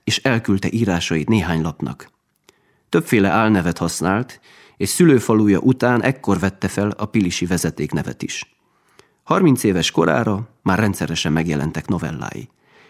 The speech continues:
Ezernyolcszáznyolcvanhétben pedig megjelent első kötete Pitypalaty címmel. Sokat írt megrontott vagy kitartott nőkről, balek vagy éppen számító férfiakról, és abból sem csinált titkot, hogy saját élményanyagból dolgozik.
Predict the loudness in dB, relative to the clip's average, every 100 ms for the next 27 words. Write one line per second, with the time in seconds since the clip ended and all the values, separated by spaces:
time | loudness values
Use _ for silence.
0 | _ 0 2 2 2 0 -2 0 2 2
1 | 0 -4 0 0 2 0 0 -2 0 2
2 | 2 0 0 0 -2 0 -2 -2 -2 -6
3 | -6 -8 -8 _ -4 -4 -2 -4 -4 -8
4 | -8 -8 -6 -8 -10 -14 _ _ _ _
5 | _ _ _ _ -2 2 2 0 2 2
6 | 2 2 2 -2 -6 -8 -8 -8 -8 -6
7 | -6 -4 -6 -6 -6 -6 -8 -2 0 2
8 | 0 -2 -4 -4 -4 -6 -2 -2 0 -2
9 | -4 -8 -4 -6 -4 -6 -6 -6 -6 -6
10 | -12 _ _ _ _ -2 0 0 -2 -2
11 | -2 0 0 0 -4 -2 -4 -2 -2 0
12 | 0 0 0 -2 -2 -2 -2 -2 -6 -6
13 | -8 -8 -10 -10 -12 -12 -18